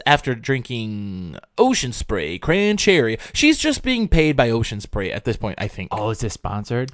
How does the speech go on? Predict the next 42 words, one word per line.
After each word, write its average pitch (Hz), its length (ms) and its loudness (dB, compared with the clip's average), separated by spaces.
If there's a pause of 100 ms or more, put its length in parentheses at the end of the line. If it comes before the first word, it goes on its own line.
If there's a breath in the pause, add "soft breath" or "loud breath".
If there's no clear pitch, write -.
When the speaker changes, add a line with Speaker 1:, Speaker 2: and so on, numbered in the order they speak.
(120)
Speaker 1:
This 135 180 4
is 135 100 4
a 131 60 4
sponsorship 104 600 -4
for 98 140 -8
sure. - 340 -4 (100)
<sighs> - 0 - (640 loud breath)
She's 233 140 -4
getting 285 200 2
paid 165 180 2
from 127 140 -2
BuzzFeed 190 480 2 (240)
and 147 240 6
Ocean 135 280 4
Spray 120 300 0
to 110 120 -10
promote 113 340 -4
cranberry 98 440 -4
juice. 98 280 -6
And 160 140 2
guess 170 180 6
what, 147 140 2
you 117 80 -2
guys? 110 320 0
The 113 140 -4
reviews 139 720 2
are 120 240 8
in. 101 340 -2 (100)
Overall 165 440 8
rating 139 380 4
for 127 120 -4
taste. 180 420 0 (1600)
Whoops, - 260 -12
whoops, - 260 -10
I - 40 -10
scrolled - 320 -10
too - 100 -10
far. 226 240 -2 (260 loud breath)
Overall 156 280 8
rating 156 160 6
for 160 80 -2
taste, 220 260 0